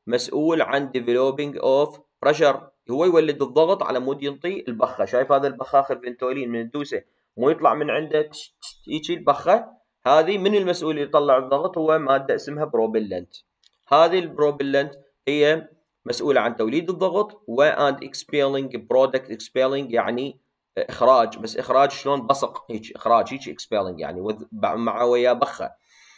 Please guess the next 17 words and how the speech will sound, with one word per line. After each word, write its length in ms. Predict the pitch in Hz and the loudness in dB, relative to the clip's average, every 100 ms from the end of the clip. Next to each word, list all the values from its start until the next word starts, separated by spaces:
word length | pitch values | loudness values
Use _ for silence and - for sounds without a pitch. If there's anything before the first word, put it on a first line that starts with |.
| _ _ - | _ _ -8
The 40 | 123 | -2
product 480 | 147 160 151 147 151 | 4 4 4 0 0
when 280 | 143 143 135 | -2 0 -2
the 60 | |
valve 440 | 127 139 135 - 117 | 4 4 4 0 -6
is 60 | |
opened. 560 | - 160 160 90 71 _ _ _ _ _ 143 | 2 2 2 -6 -10 _ _ _ _ _ 2
أنواع 440 | 143 160 175 143 | 6 8 8 4
شنو؟ 420 | 151 143 104 - _ _ - | -2 -2 -4 -6 _ _ -4
ممكن 360 | 123 190 202 175 | -2 -2 -4 -4
يكون 340 | 165 160 135 | -2 0 2
غاز 460 | 120 165 160 120 - | 8 8 8 4 0
كربون 460 | 120 117 135 151 | 0 0 0 0
دايوكسيد، 560 | 127 120 113 113 107 107 _ _ _ _ _ _ _ _ _ _ _ - | 2 2 2 0 0 0 _ _ _ _ _ _ _ _ _ _ _ -4
وممكن 480 | 123 190 220 208 170 | 2 2 2 0 -2
يكون 320 | 165 202 208 | 0 2 2
فريون. 960 | - 147 131 151 151 113 101 90 76 | 2 2 6 8 8 4 2 -6 -12